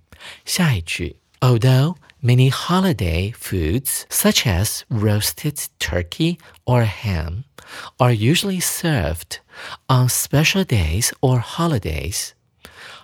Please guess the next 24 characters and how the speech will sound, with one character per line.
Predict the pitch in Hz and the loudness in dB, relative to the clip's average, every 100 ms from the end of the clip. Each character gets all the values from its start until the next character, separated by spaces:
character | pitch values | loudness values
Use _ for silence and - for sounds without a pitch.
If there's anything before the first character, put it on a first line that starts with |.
| _ | _
Barbecue | 107 120 147 202 - 208 | 0 2 2 0 0 -2
can | 208 185 180 | -2 -2 -2
be | 175 | -2
served | 156 - - 104 95 135 - - - - - | -2 -2 -2 -2 -2 -2 -6 -14 -16 -20 2
on | 135 127 - | 4 4 2
any | 117 110 95 | 0 0 -2
day. | 85 73 - - _ _ _ _ | -4 -6 -8 -16 _ _ _ _
这 | - | -4
句 | 226 | -2
话 | 196 190 | -2 -4
看 | 185 | -2
起 | 139 | -2
来 | 104 | -2
有 | 95 98 | -2 -2
点 | 120 98 71 | 0 -2 -4
复 | - 98 | -4 -4
杂， | 82 85 82 73 - | -4 -6 -8 -8 -6
我 | 101 | -4
们 | 98 | -2
来 | 92 98 | -2 -4
抽 | - 160 151 | -4 -2 0
丝 | 160 - - 135 | 0 -4 -4 -4
剥 | 131 90 80 80 | -2 0 0 -2
茧。 | - 85 | -6 -6